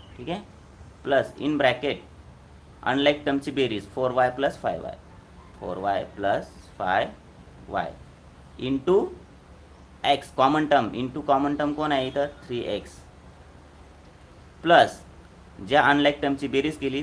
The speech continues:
त्याच अनलाईक टर्मची इथं काय करायची, मल्टिप्लिकेशन करायचं. ठीक आहे, बघा, तीन एक्स स्क्वेअर म्हणजे काय, तीनचा पण स्क्वेअर आणि एकचा पण स्क्वेअर, तीनचा स्क्वेअर नाईन आणि एकचा स्क्वेअर एक्स स्क्वेअर.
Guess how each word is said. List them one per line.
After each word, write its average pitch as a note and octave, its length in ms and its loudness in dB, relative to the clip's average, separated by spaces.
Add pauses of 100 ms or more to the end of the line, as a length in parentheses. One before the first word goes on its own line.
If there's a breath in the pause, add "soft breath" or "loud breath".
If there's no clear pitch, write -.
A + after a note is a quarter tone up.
(120)
त्याच B2+ 260 2
अनलाईक A#2 400 -2
टर्मची A2+ 400 -8
इथं A#2+ 180 -8
काय A2 160 -4
करायची, G2+ 360 -8
मल्टिप्लिकेशन G2 880 -10
करायचं. - 480 -12
ठीक B2 140 -8
आहे, G#3 120 -6 (2250)
बघा, A#2 220 -2
तीन C#3+ 240 -4
एक्स D#3 160 -4
स्क्वेअर D#3 200 -2
म्हणजे C3+ 220 -4
काय, C#3+ 220 0
तीनचा C#3+ 260 -4
पण E3 160 -6
स्क्वेअर D3+ 260 -6
आणि D3 140 -2
एकचा D3 240 -4
पण C#3+ 160 -6
स्क्वेअर, G#2 300 -14 (440)
तीनचा C#3 280 -2
स्क्वेअर C3+ 320 -6
नाईन A#2+ 380 -4 (300)
आणि A2+ 200 -8
एकचा B2 300 -6
स्क्वेअर C#3 360 -6 (720)
एक्स G#2+ 220 -12
स्क्वेअर. E2 220 -12